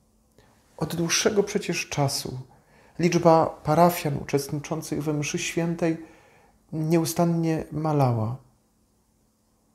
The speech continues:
Podobnie coraz mniej przystępowało do komunii świętej. Może potrzebny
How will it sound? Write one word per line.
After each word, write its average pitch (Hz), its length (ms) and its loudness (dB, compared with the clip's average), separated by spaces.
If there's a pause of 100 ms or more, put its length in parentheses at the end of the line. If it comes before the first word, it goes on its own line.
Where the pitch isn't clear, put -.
(960)
Podobnie 165 380 6
coraz 165 360 2
mniej 160 320 0
przystępowało 160 760 -2
do 165 120 -2
komunii 170 420 -2
świętej. 139 560 -10 (840)
Może 196 440 8 (1040)
potrzebny 240 840 6